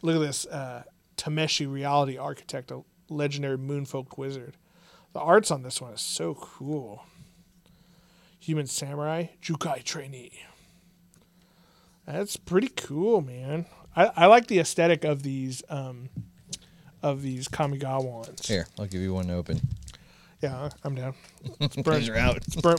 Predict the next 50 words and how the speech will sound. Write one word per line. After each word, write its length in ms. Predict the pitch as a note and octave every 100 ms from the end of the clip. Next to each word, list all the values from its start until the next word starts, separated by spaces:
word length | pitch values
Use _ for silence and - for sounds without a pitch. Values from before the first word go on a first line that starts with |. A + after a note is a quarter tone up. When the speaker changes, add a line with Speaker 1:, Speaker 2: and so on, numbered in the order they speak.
| C#3+
Speaker 1:
burn 240 | E3 E3+
through 200 | E3 E3+
these 180 | D#3 C#3
things. 800 | C#3 C3 - - - - - - D#3
Yeah, 80 |
Christian 240 | D3 F#3 D#3+
spent 180 | E3 D3+
a 20 |
little 140 | D3+
bit 120 | D3 D3
more 140 | D3
money 220 | C#3+ D3 C#3+
than 120 | C#3
I 120 | C#3
did 160 | C#3+ C#3+
on, 200 | C#3 C#3
on 100 | D3+
the 60 | C#3+
Magic 260 | D3 D3 -
cards. 200 | C#3+ C#3
I 100 | F3
bought 200 | E3+ D3+
a 20 |
bunch 160 | D3
of 140 | D3 C#3+
mini 240 | D3+ D3
stuff, 360 | - - C#3 C3+
which 140 | C#3
is, 300 | C#3 C3 - -
which 140 | - C3
is 140 | B2+
fun. 400 | - C#3+ C#3 C#3+ - _ _ - - - - - - -
Ooh, 160 | F3+ C#3+
that's 220 | D#3+ -
a 20 |
cool 200 | - C#3+
looking 200 | C3+ C#3
guy. 220 | C3+ D3+
That 160 | G3 F#3
guy 200 | D3 C#3+
looks 200 | C#3+ -
kinda 160 | D#3 C#3+
like, 240 | C#3 -
uh, 200 | C3+ C3+ - - - - - _ -
looks 160 | C#3+
kind 180 | - D3+
of 80 | C#3
like 140 | C3+
a, 160 | C3+ C3+ -
a 320 | C3+ C3